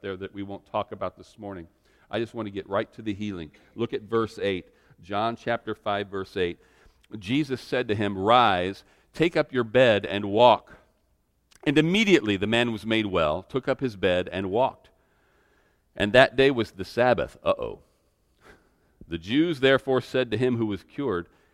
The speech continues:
"It's the Sabbath. It is not lawful for you to carry your bed." Boggles my mind every time I read it, because these guys had to have known who this guy, they sure, these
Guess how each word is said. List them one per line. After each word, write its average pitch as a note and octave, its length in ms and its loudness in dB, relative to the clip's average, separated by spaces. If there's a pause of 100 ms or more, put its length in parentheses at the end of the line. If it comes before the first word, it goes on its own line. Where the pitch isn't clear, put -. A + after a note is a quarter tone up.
(140)
"It's - 240 -2
the B2 120 -8
Sabbath. C3 560 4
It A2+ 140 -2
is A2+ 120 -6
not B2 200 2
lawful G#2 500 2
for F#2 140 -10
you F#2+ 240 -6
to - 140 -16
carry A2 360 -4
your F2+ 240 -6
bed." D#2 400 -6 (1600)
Boggles A2 460 4
my G2+ 120 2
mind F#2+ 280 0
every F#2 140 -4
time F2 180 -6
I D#2 60 -6
read E2 240 -6
it, E2 80 -10
because F#2+ 240 -10
these C#3+ 220 -8
guys A2 280 4
had C#3 580 4
to G#2+ 140 0
have G2+ 180 -2
known G#2 260 -2
who G#2+ 140 -2
this F2+ 200 -8
guy, F#2 140 -4
they C3 120 0
sure, - 240 -10
these F#3 240 -14